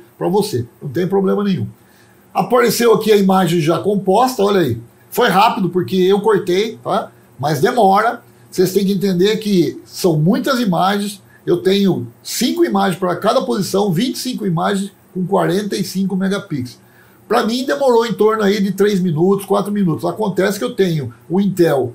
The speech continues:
i nove, tenho sessenta e quatro memória ram, tenho uma placa de vídeo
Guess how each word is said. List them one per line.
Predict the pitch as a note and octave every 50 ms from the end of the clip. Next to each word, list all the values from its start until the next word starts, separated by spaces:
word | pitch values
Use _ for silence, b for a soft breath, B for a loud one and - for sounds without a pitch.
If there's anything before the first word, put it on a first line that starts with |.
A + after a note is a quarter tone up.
| -
i | F#3+ G3+ G#3
nove, | F#3 D3+ D3+ D#3+ F3 G#3 F#3+ G3 - - - _ b b b b b b
tenho | - F3 F#3+ F3+
sessenta | - G3 F3 F3+ - A3 A#3+ G3+ A3+
e | G3+
quatro | - F#3+ F#3+ F3 - F3+
memória | F#3 E3 D#3 D#3+ D#3 F3 F3
ram, | D#3+ D#3+ F3 F#3+ A3 - - - _ b b b b b b
tenho | F#3+ G#3
uma | A3 A3+ G3+ -
placa | G3+ G3+ G3 F#3+ F#3+ G3 F#3+
de | F3 F#3+ F3
vídeo | D3 E3 F#3 F3+ E3 B2 A#2 A2+ A2+ A#2